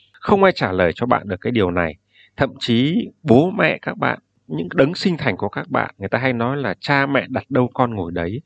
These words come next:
Nhưng mà bây giờ thời đại này, ba mẹ cũng không có thể định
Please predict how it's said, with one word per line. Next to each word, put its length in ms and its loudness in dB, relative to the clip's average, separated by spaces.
Nhưng 220 4
mà 180 0
bây 180 4
giờ 320 0
thời 160 -2
đại 200 0
này, 300 -8
ba 200 0
mẹ 360 -4
cũng 180 -4
không 320 0
có 160 0
thể 260 -6
định 180 2